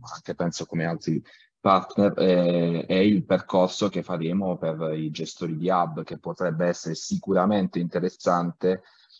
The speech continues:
se state aprendo un centro culturale, perché affronterà delle tematiche che sono trasversali a qualunque gestione di spazi, che sia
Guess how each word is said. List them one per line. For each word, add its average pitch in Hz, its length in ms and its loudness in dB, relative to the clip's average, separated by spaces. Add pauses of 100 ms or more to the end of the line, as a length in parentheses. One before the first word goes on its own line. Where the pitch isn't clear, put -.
(140)
se - 180 -6
state 90 320 -2
aprendo 87 380 0
un 87 80 -4
centro 87 320 -6
culturale, 92 640 0
perché - 220 -6
affronterà 90 540 -2
delle 90 240 0
tematiche 90 600 -4
che 87 100 -8
sono 87 220 -6
trasversali 90 600 0
a 82 80 -4
qualunque 98 540 0
gestione 85 600 -4
di 85 80 -4
spazi, - 580 -6
che 82 140 -8
sia 92 360 0